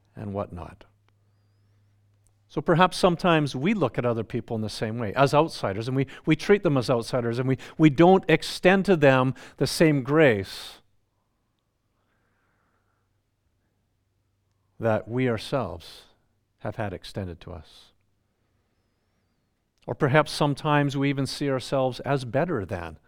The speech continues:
"Well, I'm an insider, and I'm certainly better than those outsiders. I mean, look at them. Look at how they live. Look at things they say and do and believe."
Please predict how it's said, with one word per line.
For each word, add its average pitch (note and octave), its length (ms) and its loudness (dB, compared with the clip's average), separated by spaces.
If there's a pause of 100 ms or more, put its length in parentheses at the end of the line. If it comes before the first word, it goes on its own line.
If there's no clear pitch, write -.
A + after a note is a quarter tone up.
(340)
"Well, B2+ 160 -4
I'm C#3+ 220 0
an C3+ 100 -2
insider, A2 560 -4
and G#2+ 120 -6
I'm G#2 280 -6
certainly A2+ 320 -10
better G#2+ 320 -6
than F2+ 380 -8
those G#2 180 -8
outsiders. G#2 440 -6
I A#2 60 -6
mean, A2+ 80 -2
look D3+ 200 0
at G#2+ 100 -8
them. E2+ 160 -8
Look A2+ 160 -8
at - 80 -8
how A2+ 120 -2
they G#2 120 -6
live. G2 320 -6
Look - 160 -14
at D2+ 100 -14 (640)
things F#2 280 -10
they F2 100 -10
say G#2 320 -4
and F2 120 -10
do G#2+ 180 -6
and F2 120 -10
believe." G2+ 400 -10